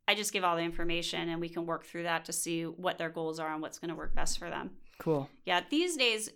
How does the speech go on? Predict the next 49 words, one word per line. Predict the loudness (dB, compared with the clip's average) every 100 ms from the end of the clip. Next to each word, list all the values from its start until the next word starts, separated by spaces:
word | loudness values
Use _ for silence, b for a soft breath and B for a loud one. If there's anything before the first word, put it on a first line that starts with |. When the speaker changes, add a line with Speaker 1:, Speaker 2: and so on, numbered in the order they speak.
| -2
Speaker 1:
I |
don't | 0 0 -2
typically | -6 -6 -6
see | -6 -6
people | -8 -6 -6
buying | 0 0 0
down | -2 -4
interest | -6 -6 -6 -4
rates | -4 -6
because | -10 -2 -2 -2 -6 -10 B B B
even | -4 -2 2
though, | 2
yes, | 4 2
they | 4 4
are | 4
higher | 6 4 4 0
than | -2
they | -2 0
were | 0 0
a |
couple | -2 -4 -2
of |
years | -2 -4 -4
ago, | -2 -2 -2 -6 B B B _ _ -4
usually | -2 0 0 0
it | 0
doesn't | -2 -4
make | -4 -4
a |
lot | -4 -2
of |
sense | -6 -4 -6
to |
buy | -4 -4
down | -4 -6
an | -6
interest | -8 -8 -8
rate. | -8 -6
But | -6
again, | -4 -6
it | -6
depends | -8 -6 -4
on | -4
the | -4
goals | -6 -8 -10
of |
the | -12
client. | -6 -6 -6 -8
Speaker 2:
Sure. | -4 -2 -4